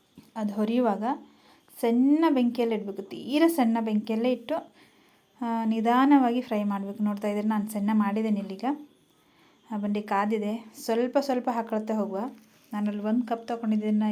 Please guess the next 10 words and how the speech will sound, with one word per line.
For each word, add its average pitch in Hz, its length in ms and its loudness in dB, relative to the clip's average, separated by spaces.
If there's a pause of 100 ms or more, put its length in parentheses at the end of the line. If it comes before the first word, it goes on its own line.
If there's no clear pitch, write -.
ಏನಿಲ್ಲ 226 320 -2
ಅದನ್ನು 233 220 -2 (420)
ನಾಲ್ಕು 220 260 -2 (100)
ಭಾಗ 214 160 0 (120)
ಮಾಡಿನೇ 233 400 0
ಹಾಕ್ತಾಯಿದ್ದೀನಿ, 208 480 -4
ಡಿವೈಡ್ 214 300 -2
ಮಾಡಿ, 214 180 0 (600)
ಆ, 226 180 -2
ಫ್ರೈ 214 140 0